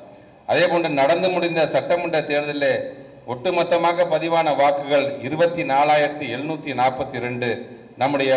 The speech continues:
மாண்புமிகு தமிழ்நாட்டினுடைய முதலமைச்சருடைய ஆதரவோடு இங்கே உங்கள் வீட்டு பிள்ளையாக நின்ற நான் பெற்ற வாக்குகள் பதிமூணாயிரத்தி எண்பத்தி ஒன்பது வாக்குகள்.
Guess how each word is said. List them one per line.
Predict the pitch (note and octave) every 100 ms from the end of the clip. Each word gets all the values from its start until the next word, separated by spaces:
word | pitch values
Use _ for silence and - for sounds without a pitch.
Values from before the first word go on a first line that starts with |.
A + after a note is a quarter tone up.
| A2+
மாண்புமிகு | C3 C#3+ D#3 E3+
தமிழ்நாட்டினுடைய | C#3+ C#3 D#3+ D#3 D3+ C#3 C3+ A2+
முதலமைச்சருடைய | A#2+ D3 D3+ D3 D3 C3+ C3 A#2
ஆதரவோடு | C#3 C#3+ D3 D3+ D#3
இங்கே | C3 C3 C3 A#2+ - - - -
உங்கள் | C3+ D3 D#3
வீட்டு | D3+ D#3+
பிள்ளையாக | D3 C#3+ D3+ D3+ C3+
நின்ற | C#3 D3 B2+
நான் | B2+ C#3 C#3
பெற்ற | C3+ E3
வாக்குகள் | C#3 C#3 C#3 C#3 D#3+ D#3+ - - - -
பதிமூணாயிரத்தி | C3+ D3+ D#3 D3+ D3 C#3 C#3 D#3+ C#3+ A#2
எண்பத்தி | C#3+ D3+ D3 B2+
ஒன்பது | C3 C3+ B2+ A#2
வாக்குகள். | C3 C3 A#2+ A#2+